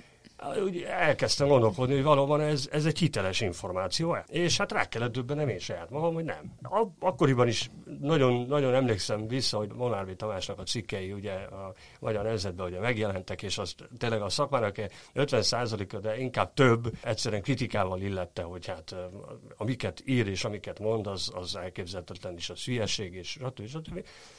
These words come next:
És én ott kint elkezdtem gondolkodni ezzel, hogy hoppá, tehát itt azért ebben lehet valami igazság, amit ott azért az ember elolvas. És aztán, ö, elkezdtem kint már eleve,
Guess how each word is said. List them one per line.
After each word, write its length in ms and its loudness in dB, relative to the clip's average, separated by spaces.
És 220 -2
én 120 2
ott 180 2
kint 500 -2
elkezdtem 600 -6
gondolkodni 520 -12
ezzel, 300 -12
hogy 180 -14
hoppá, 460 -10
tehát 160 -8
itt 300 -6
azért 400 -6
ebben 240 0
lehet 300 4
valami 260 -6
igazság, 480 -6
amit 260 -10
ott 200 -14
azért 240 -10
az 160 -10
ember 200 -10
elolvas. 720 -12
És 140 -2
aztán, 380 4
ö, 380 4
elkezdtem 460 0
kint 320 2
már 160 2
eleve, 560 4